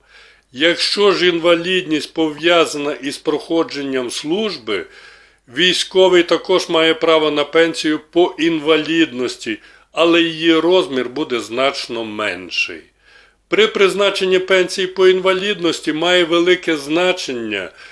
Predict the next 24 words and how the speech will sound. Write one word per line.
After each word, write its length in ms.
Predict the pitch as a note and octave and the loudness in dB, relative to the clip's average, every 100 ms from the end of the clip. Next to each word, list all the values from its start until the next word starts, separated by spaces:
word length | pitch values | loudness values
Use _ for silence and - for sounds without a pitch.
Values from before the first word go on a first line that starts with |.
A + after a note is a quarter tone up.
| - - | -20 -6
чи 160 | - | 0
ветеран 580 | D#3+ F#3 F#3 F#3 F#3+ F3 | 2 2 2 4 4 4
уже 400 | F3 D3+ E3 E3+ | 2 2 2 2
звільнився 840 | B2+ B2+ D#3+ E3 F3 A#3+ A#3 - E3+ | 0 0 0 2 0 -2 -2 0 0
зі 300 | C#3+ C3+ D3+ | 0 -4 -4
служби, 680 | - D3 C#3 G#2 G2 G#2 F#2 - | -4 -6 -6 -6 -8 -10 -10 -8
чи 260 | - G3 | -4 -2
ні. 360 | F#3 C#3 G#2 E2+ - - _ _ _ | -2 -4 -4 -6 -14 -20 _ _ _
Тому 440 | - G#3+ G3+ F3+ C#3+ | -2 0 4 4 4
що, 300 | - E3 E3 | 0 2 2
якщо 340 | D#3+ - F#3+ | 2 2 2
він 180 | F#3 E3+ | 4 2
звільнився 680 | D#3 G3+ A3+ C#4+ C4 - F3+ | 0 -4 -2 -2 -2 0 0
зі 180 | E3+ | 0
служби, 480 | D#3+ - D#3 C3+ C3+ | -4 0 -2 -2 -4
то 180 | D3+ F3 | -2 -2
він 220 | G3+ B3 | -2 -2
однозначно 1000 | A3 F#3+ G#3+ G#3 D#3+ E3+ E3 D3 - D#3+ | -2 -2 0 0 0 0 2 0 -2 -4
претендує 640 | D3+ D#3 D#3 D#3 D#3+ G#3 G3 | -2 -4 0 -2 0 -2 0
на 160 | E3 | -2
військову 500 | C#3+ D3 - F3 E3+ | -2 -4 0 2 2
пенсію 540 | D#3 D#3 D#3 D3+ C#3+ C3+ | 2 0 0 -2 -8 -6
по 160 | - D3 | -4 -4
інвалідності. 1000 | C#3 C3 C3+ A2 G2+ F2+ F#2 - - E2 | -2 -2 -2 -2 -6 -6 -12 -14 -16 -18